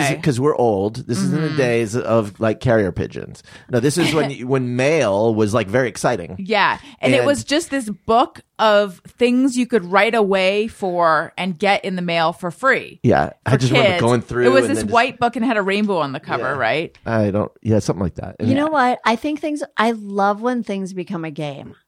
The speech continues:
Speaker 3: It's one of
Speaker 1: Mm.
Speaker 3: my favorite things just to be like, "I wonder," you know, I feel like that is kind of a lottery <laughs> mentality.
Speaker 2: Yeah.
Speaker 3: But I do think it's fun to, I don't know, there, it was kind of exhilarating being like, "Okay, what's my next stop? What,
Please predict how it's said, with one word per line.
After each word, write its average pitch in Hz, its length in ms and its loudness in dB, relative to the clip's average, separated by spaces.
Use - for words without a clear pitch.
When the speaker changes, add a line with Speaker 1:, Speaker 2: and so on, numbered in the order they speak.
Speaker 3:
It's 190 220 2
one 254 160 4
of 254 40 0
Speaker 1:
Mm. - 20 2
Speaker 3:
my 240 140 2
favorite 214 400 -4
things 202 220 -8
just 170 140 -16
to - 40 -20
be 185 60 -4
like, 180 220 -4
"I 196 80 -4
wonder," 254 840 -6
you 202 160 -2
know, 170 320 0
I 180 140 4
feel 180 160 0
like 160 160 -2
that 156 160 0
is 151 180 -4
kind 156 180 -4
of 147 80 -6
a 151 80 -4
lottery 147 460 -4
<laughs> 160 100 -2
mentality. 254 680 2
Speaker 2:
Yeah. 107 760 4
Speaker 3:
But 233 120 0
I 233 120 6
do 247 200 2
think 233 160 0
it's - 180 -4
fun 190 520 -2
to, 160 500 -4
I 214 80 4
don't 262 140 4
know, 262 100 4
there, 208 240 0
it 220 80 4
was 226 200 0
kind 240 200 -2
of 247 60 -2
exhilarating 180 720 2
being 165 180 -6
like, 156 260 -12
"Okay, 170 160 -6
what's 170 240 -6
my 185 120 -4
next 175 320 -4
stop? - 420 -6
What, 170 160 0